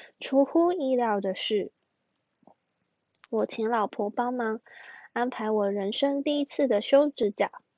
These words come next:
他说，“我原本的想法是，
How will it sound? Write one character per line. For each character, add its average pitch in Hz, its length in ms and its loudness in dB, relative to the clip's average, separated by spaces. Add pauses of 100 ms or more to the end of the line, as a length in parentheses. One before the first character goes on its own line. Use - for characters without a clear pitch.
(580)
他 277 140 -4
说 269 480 6 (640)
，“我 220 160 -2
原 233 240 0
本 330 160 2
的 240 80 -2
想 226 240 -4
法 226 180 0
是， 240 440 4